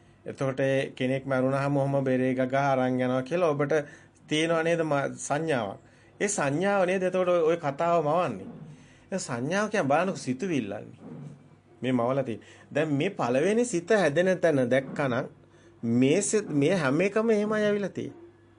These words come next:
දැන් මේ විදිහට ඔබ දකින්න පුරුදු වුණොත් ඔබ මෙහෙම පෙන්නනවා නම් ඒක තමයි යථාභූත ඥානය කියන්නේ. යථා ස්-, ස්වරූපේ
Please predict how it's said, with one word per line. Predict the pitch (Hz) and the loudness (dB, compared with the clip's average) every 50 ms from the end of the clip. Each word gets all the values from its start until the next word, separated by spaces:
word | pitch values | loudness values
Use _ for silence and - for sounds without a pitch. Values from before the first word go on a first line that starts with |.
| - - - - - - - - - - - | -20 -20 -20 -20 -20 -20 -20 -20 -20 -20 -14
දැන් | - 113 127 160 175 | -4 0 2 2 4
මේ | 160 147 139 139 151 170 | 4 4 4 4 4 2
විදිහට | 185 196 175 208 226 233 233 226 | 2 0 0 0 0 2 4 4
ඔබ | 196 160 147 180 202 170 - 131 | 4 4 4 4 2 2 2 0
දකින්න | 131 123 120 120 - - 202 208 214 214 | -2 -2 -2 -2 -2 -4 -4 -4 -4 -2
පුරුදු | - 156 160 202 196 202 185 | -2 0 0 0 0 0 0
වුණොත් | 139 113 107 127 - - - | 0 0 0 -2 -4 -4 -6
ඔබ | 143 131 147 151 | -6 -4 -4 -2
මෙහෙම | 151 151 165 175 170 | -2 0 0 -2 -2
පෙන්නනවා | 170 160 151 160 190 208 202 170 135 | 0 0 0 2 2 2 2 2 2
නම් | 120 143 175 | 2 2 0
ඒක | 156 143 - | 0 0 0
තමයි | 170 170 170 185 190 180 | -2 -2 0 0 2 2
යථාභූත | 165 165 170 165 165 165 165 170 165 180 | 2 2 2 0 0 0 -2 -4 -4 -2
ඥානය | 165 156 147 147 147 143 127 127 | -2 0 0 0 0 -2 -2 -4
කියන්නේ. | - 110 104 - - - - - - - - - - - - - - - | -6 -8 -10 -10 -14 -20 -20 -20 -20 -20 -20 -20 -20 -20 -20 -20 -14 -8
යථා | - 120 127 143 139 - - - - 226 233 226 226 226 226 220 | -4 2 4 4 4 2 0 -2 -2 0 2 4 4 4 2 2
ස්-, | 220 - - - - - - - - - - - - _ | 0 -4 -12 -12 -8 -8 -8 -8 -10 -12 -18 -20 -20 _
ස්වරූපේ | - - - - 143 151 185 226 226 - - 147 131 127 123 | -10 -8 -2 2 2 4 4 4 2 2 2 2 2 2 2